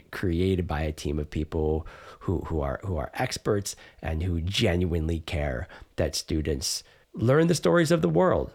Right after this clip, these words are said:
right? I'm totally supportive of your project. Like, I know the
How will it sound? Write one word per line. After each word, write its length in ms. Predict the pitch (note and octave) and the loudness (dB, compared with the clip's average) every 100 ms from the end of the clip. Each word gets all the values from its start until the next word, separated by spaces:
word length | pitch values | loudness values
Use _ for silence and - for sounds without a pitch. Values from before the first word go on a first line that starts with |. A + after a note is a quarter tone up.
| - | -2
right? 280 | F#2+ G#2+ - - | 2 2 0 -2
I'm 200 | A2 A2 - - | 0 0 -4 -2
totally 340 | C3 C3+ C3 | 2 4 4
supportive 500 | G#2+ G2+ - G2+ G2 | 2 0 2 2 2
of 140 | F#2 F2 | 2 0
your 80 | |
project. 680 | E2+ - D2+ D#2 E2 D2 - - - - - - | 0 0 2 2 2 0 -4 -14 -16 -14 -16 0
Like, 200 | D3 - | 2 4
I 100 | C#3+ | 4
know 480 | D#3 E3 D#3+ D#3 - _ | 6 6 6 4 0 _
the 280 | A#2+ A2 G2 | 0 2 2